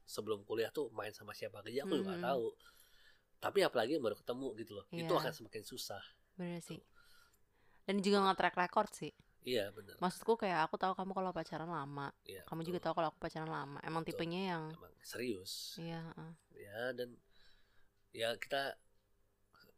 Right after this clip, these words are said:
Speaker 1: kita berkali-kali selalu akan mengatakan kita berdua cukup beruntung untuk bisa bertemu satu sama lain karena apa ya? It didn't, it's, it's not that hard.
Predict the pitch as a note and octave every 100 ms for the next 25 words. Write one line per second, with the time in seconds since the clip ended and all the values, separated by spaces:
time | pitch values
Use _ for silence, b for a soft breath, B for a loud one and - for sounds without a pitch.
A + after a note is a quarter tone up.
0 | _ - A2+ C#3 B2 A2 A2 - A2 A#2+
1 | - G#2 G#2 G#2 G2+ G2 G2+ - A2+ -
2 | G2 F#2+ G2+ G#2 B2+ - _ _ _ _
3 | _ - - A#2 A2+ G#2+ G2 A#2+ A#2+ G#2
4 | G#2 - F#2 G2+ F#2 - G2 - G2+ -
5 | G2 G2 F#2+ G#2 G#2 - G2+ G2 G2 G2
6 | F#2+ F#2+ - _ _ _ _ _ _ _
7 | _ _ _ _ _ - A#2+ D#3+ A2+ F#2+
8 | - _ _ _ _ _ _ _ _ _
9 | C3+ - C3 G3+ G3+ _ _ _ _ _
10 | _ _ _ _ _ _ _ D#3 - -
11 | - D#3+ - - A#3+ - B2 - - D#3